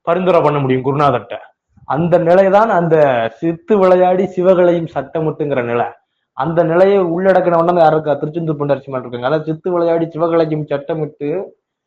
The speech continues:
வார்த்தைகளுக்கு வகுடெடுத்து அருந்தமிழில் அற்புதமா கவி பாடி வர்ற திருச்செந்தூர் பண்டாரி சீமகான் அப்படின்ட்டாங்க.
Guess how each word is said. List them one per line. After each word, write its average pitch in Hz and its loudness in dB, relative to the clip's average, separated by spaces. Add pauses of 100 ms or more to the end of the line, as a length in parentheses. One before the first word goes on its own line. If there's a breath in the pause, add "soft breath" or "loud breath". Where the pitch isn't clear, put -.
(220)
வார்த்தைகளுக்கு 185 4
வகுடெடுத்து 175 2
அருந்தமிழில் 196 2 (680)
அற்புதமா 185 2
கவி 170 0
பாடி 160 2
வர்ற 151 -2
திருச்செந்தூர் 143 -8
பண்டாரி 139 -2
சீமகான் 131 -6
அப்படின்ட்டாங்க. 113 -10